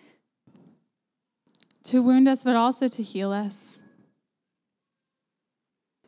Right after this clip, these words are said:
God, I pray that we wouldn't just leave here tonight saying, "Oh, that was a great Bible study. Maybe I'll do that again next summer."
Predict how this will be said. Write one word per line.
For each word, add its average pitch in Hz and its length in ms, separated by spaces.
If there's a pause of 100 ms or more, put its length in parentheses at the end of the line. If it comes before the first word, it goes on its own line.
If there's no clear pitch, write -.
(2000)
God, 262 160
I 277 80
pray 277 240
that 277 180
we 247 200
wouldn't 254 480 (1300)
just 254 360
leave 269 260
here 262 540 (120)
tonight 262 420
saying, 262 280
"Oh, 294 100
that 330 140
was 240 140
a 240 60
great 202 300
Bible 208 340
study. 233 520 (720)
Maybe 247 200
I'll 254 140
do 247 120
that 233 180
again 233 260
next 233 220
summer." 190 460